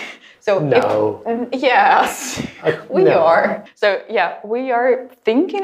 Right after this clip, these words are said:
Speaker 1: as a startup, 'cause, like,
Speaker 2: Right.
Speaker 1: if we see the idea that we like, we don't need this tons of document to prove that it's a great idea, that we get profit from that. You just see the idea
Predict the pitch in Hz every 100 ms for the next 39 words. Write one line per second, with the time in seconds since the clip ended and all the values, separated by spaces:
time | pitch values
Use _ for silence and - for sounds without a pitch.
0 | - 262 269 - 202 254 277 - - -
1 | 233 185 190 - - - _ _ - 240
2 | 339 339 294 247 180 180 170 170 175 175
3 | 160 277 - - _ _ _ 220 240 208
4 | 202 190 190 190 175 170 - - - 185
5 | 180 170 170 185 170 170 196 - - 220
6 | 220 208 180 175 170 170 185 170 170 180
7 | 180 170 160 180 165 160 160 202 190 180
8 | - 170 160 151 - - _ - 208 208
9 | - 247 302 285 233